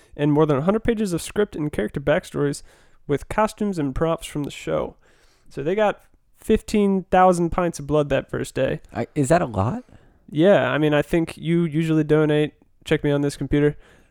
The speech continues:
Speaker 1: I think you usually donate, like, two to four pints of blood.
Speaker 2: At a time?
Speaker 1: Yeah.
Speaker 2: Dude, if you get donated four pints of blood, you'd be dead.
Speaker 1: All right, let's say, let's say,
Speaker 2: <laughs>
Speaker 1: let's say two pints.
Speaker 2: I would say a pint.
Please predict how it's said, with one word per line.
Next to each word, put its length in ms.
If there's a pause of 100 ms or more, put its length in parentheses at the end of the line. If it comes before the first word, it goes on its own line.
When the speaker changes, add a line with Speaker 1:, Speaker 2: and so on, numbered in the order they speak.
(120)
Speaker 1:
I 60
think 220
you 100
usually 380
donate, 540
like, 240
two 640 (300)
to 100
four 320
pints 320
of 80
blood. 300 (400)
Speaker 2:
At 140
a 40
time? 500 (100)
Speaker 1:
Yeah. 360 (460)
Speaker 2:
Dude, 260
if 140
you 140
get 220
donated 360
four 220
pints 280
of 80
blood, 160
you'd 160
be 100
dead. 520
Speaker 1:
All 100
right, 100
let's 140
say, 140
let's 220
say, 220
Speaker 2:
<laughs> 80
Speaker 1:
let's 160
say 140
two 240
pints. 300
Speaker 2:
I 40
would 100
say 120
a 40
pint. 360